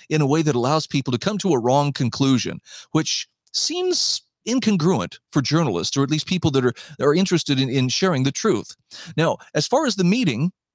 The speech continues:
at which this, uh, this Representative Heather Scott was attending, yes, it, there was a contentious confrontation. Apparently somebody was trying to, uh, snap photographs of her notes or take pictures of, of what she was doing on her phone. Basically, someone was over her shoulder trying to invade her privacy,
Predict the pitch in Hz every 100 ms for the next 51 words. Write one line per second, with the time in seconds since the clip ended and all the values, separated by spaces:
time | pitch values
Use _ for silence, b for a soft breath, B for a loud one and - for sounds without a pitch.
0 | _ 139 135 156 - - 139 - 143 120
1 | 120 113 131 127 123 131 120 135 113 -
2 | 233 190 180 160 151 160 156 170 B B
3 | 165 127 214 - 196 165 190 196 196 190
4 | 196 196 190 175 190 - 151 143 156 185
5 | 202 - 104 147 135 143 135 131 113 135
6 | 127 135 - 120 - B B 117 104 -
7 | 156 - 156 165 139 143 - 123 127 117
8 | 151 190 - 117 123 - 160 - 143 127
9 | 117 143 117 143 147 170 143 143 147 135
10 | 131 - 135 170 185 147 - B B B
11 | - 214 233 202 160 185 202 180 170 -
12 | 156 143 - 143 135 151 117 127 135 135
13 | 127 120 113 110 120